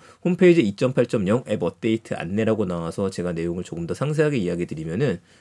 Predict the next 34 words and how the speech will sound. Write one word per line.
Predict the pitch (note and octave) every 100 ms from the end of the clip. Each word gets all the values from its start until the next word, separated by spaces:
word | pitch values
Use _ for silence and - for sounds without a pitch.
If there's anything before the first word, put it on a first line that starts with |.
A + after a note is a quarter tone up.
| _
쭉 | - D3+ D#3 C3
내려가면 | F2 F2+ E2 G2 E3 - - _ _
추가적으로 | - G#3+ G#3+ G3+ F#3+ F#3
일 | A3+
대일 | A3+ G#3+ G3+
메시지를 | G#2 - D3 D3+
보내는 | C#3 G#2+ A2+ A#2
기능도 | G#2+ G#2 F#2+
생겼습니다. | C3+ D#3+ F#2 E2 -
그러니까 | - A2+
디엠으로 | - D#3+ E3+ D#3+
보낼 | A2
수 | A2 G#2+
있는 | G2
기능이에요. | F#2 F#2 F2 D#2 F2 _ -
관리할 | F#2 F#2+
때 | -
편할 | B2+ C3+
것 | -
같고, | D#2+ - E3 G3 - - - -
이프 | A2+ E3+
미 | C3+ C3
표정을 | D#3+ F3 F3 E3
따라한다고 | E3+ F3 F3 D#3 D3
나왔는데 | F#2+ F2+ E2+ G2+ - F2 - - - -
이제 | A#2+ B2+
이게, | A#2 A2+ A2+ A2 G#2 G#2 - - - - -
이게 | - D3+
저 | -
이게 | C3
뭐라 | A2+ G#2
그러더라? | G2+ - - _ - -
어, | G2+
립싱크 | B2 G3 F#3+ D#3